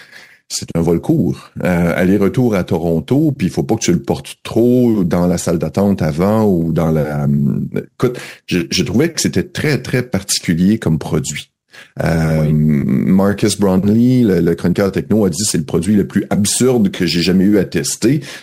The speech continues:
Speaker 1: Je me dis, « Je vais peut-être me faire une autre opinion. » C'est un produit qui est super bien conçu,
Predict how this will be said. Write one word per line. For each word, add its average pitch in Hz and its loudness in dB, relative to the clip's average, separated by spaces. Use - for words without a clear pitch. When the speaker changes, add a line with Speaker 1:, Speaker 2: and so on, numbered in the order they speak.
Speaker 1:
Je - -2
me 87 0
dis, « 107 0
Je 98 0
vais 78 0
peut-être 120 0
me 90 2
faire 107 -2
une 90 2
autre 120 0
opinion. » 101 0
C'est - -6
un 90 2
produit 95 0
qui 139 -4
est - -4
super 170 0
bien 120 2
conçu, 107 0